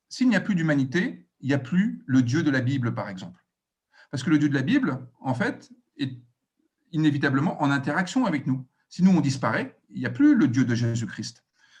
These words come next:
Euh, si la Terre disparaît, ben, pareil, sauf si on a réussi à coloniser Mars d'ici là, on verra bien. Mais,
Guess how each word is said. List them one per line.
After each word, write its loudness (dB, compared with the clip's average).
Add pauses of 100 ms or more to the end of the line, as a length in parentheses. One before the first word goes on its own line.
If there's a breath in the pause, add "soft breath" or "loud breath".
(120)
Euh, -2
si -4
la 2
Terre 0
disparaît, 0
ben, -4
pareil, -2
sauf -6
si -8
on -2
a 0
réussi -4
à -4
coloniser 0
Mars -2
d'ici -6
là, -4
on -4
verra -8
bien. -4
Mais, -6